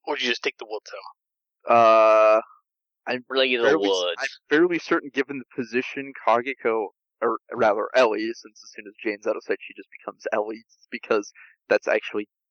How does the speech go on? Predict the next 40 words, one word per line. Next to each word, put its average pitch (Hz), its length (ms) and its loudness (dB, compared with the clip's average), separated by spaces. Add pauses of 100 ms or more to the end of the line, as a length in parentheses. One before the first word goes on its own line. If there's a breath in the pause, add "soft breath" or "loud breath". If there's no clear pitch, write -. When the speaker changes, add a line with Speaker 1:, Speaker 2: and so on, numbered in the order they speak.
Speaker 2:
safer 110 880 -2 (140)
at 113 140 -4
the 113 100 -10
moment. 107 420 -8 (880 soft breath)
Uh, 107 320 4 (400)
yeah, 147 400 2
I'm 117 160 -4
pretty 135 200 -10
sure 131 140 -10
she 113 240 -12
has 120 360 0
to, 101 260 -6
given 101 220 -12
where 101 180 -6
it 104 60 0
is. 101 460 -4 (300)
Unless 117 180 -4
she - 40 -8
Speaker 1:
Give 135 60 -2
Speaker 2:
wants 120 140 -2
to 190 40 -4
Speaker 1:
me 180 80 -6
Speaker 2:
go 110 100 -2 (240)
all 117 340 2
Speaker 1:
a 113 80 -2
Speaker 2:
the 110 120 -4
way 107 120 -8
around. 101 100 0
Speaker 1:
perception - 600 -4
check, - 260 -8 (140)
then. 98 100 -12 (380)
This 117 100 -12
is 107 40 -10
a - 40 -10
thing 143 160 -6
I 147 120 -2
forgot, 139 200 -4
I 131 100 -12
forgot - 440 -10
to 101 60 -16